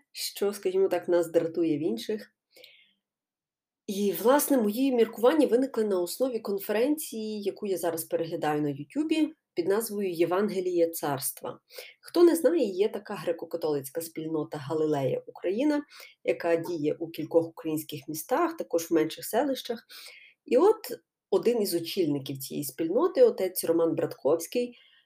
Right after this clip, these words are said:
не знаю, скільки років поспіль організовує такі конференції, де він доносить до людей засади християнства, засади нашої віри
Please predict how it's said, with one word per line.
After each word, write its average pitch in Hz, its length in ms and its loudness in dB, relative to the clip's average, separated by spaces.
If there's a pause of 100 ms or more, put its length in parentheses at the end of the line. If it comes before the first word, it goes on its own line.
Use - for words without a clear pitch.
(420)
не 185 100 2
знаю, 202 260 2
скільки 208 340 0
років 185 340 -2
поспіль 285 500 0
організовує 226 840 2 (400)
такі 214 220 -4
конференції, 190 760 0
де 165 140 4
він 170 420 2
доносить 175 800 -2 (140)
до 151 540 0
людей 196 540 2 (460)
засади 180 460 -2
християнства, 190 840 -2
засади 175 380 -4
нашої 170 460 -2
віри 240 280 2